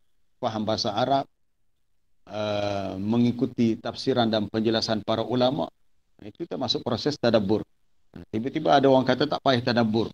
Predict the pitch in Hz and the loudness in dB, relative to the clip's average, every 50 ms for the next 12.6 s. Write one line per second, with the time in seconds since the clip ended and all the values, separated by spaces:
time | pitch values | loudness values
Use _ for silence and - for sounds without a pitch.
0 | _ _ _ _ _ _ _ _ _ _ - 50 - 95 110 131 131 135 - - | _ _ _ _ _ _ _ _ _ _ -16 -14 -10 -8 -6 -6 -6 -8 -12 -14
1 | _ _ _ _ _ _ _ - 113 117 120 107 117 120 113 110 113 110 - 165 | _ _ _ _ _ _ _ 2 2 4 4 4 2 2 4 2 2 2 2 2
2 | 139 117 98 117 104 - 120 113 120 123 117 113 110 107 101 - 127 120 123 127 | 2 2 0 -2 -4 -2 -2 -2 0 0 -2 -2 -4 -4 -4 -4 -4 -4 -4 -4
3 | 131 131 143 151 160 175 139 - _ _ _ _ _ _ _ _ _ _ _ _ | -4 -2 -2 -2 -2 -2 -4 -6 _ _ _ _ _ _ _ _ _ _ _ _
4 | _ _ _ _ _ - 120 123 139 143 120 - 120 110 123 123 - - 135 123 | _ _ _ _ _ -10 -6 -2 -2 -2 -2 -2 -4 -4 -4 -2 0 0 0 0
5 | 120 - 120 120 123 135 147 160 170 170 123 104 - _ _ _ _ _ _ _ | 0 -2 -4 -4 -4 -4 -4 -4 -4 -4 -6 -8 -12 _ _ _ _ _ _ _
6 | _ _ _ - - - _ _ - 110 113 117 113 110 151 170 147 131 123 123 | _ _ _ -20 -20 -20 _ _ -10 -8 -6 -4 -2 0 0 2 2 4 2 2
7 | 120 117 113 - - 180 175 - 120 113 - - 131 120 117 - 123 120 - - | 2 2 2 2 0 0 0 0 -2 -2 0 2 0 2 2 0 0 0 0 -2
8 | 131 - 123 107 101 107 107 104 - - 143 165 185 185 175 _ _ _ _ _ | -2 -2 -2 -4 -2 -2 -2 0 2 4 4 4 4 2 -4 _ _ _ _ _
9 | _ _ _ _ - 110 113 110 - 156 151 160 101 117 113 - - 104 95 113 | _ _ _ _ -2 -2 0 2 2 2 2 2 2 0 0 0 -2 0 2 2
10 | 139 175 180 - 90 - _ _ _ _ _ _ _ _ _ - 104 123 127 123 | 2 2 0 -2 -6 -8 _ _ _ _ _ _ _ _ _ -4 0 0 0 2
11 | 123 131 147 151 - 127 123 127 131 127 131 135 135 127 127 131 127 123 110 110 | 2 2 2 4 4 4 4 4 0 0 2 2 2 2 2 2 2 2 2 2
12 | 117 117 110 107 - _ - 139 160 170 165 175 | 2 4 2 2 0 _ 0 2 2 2 -2 -4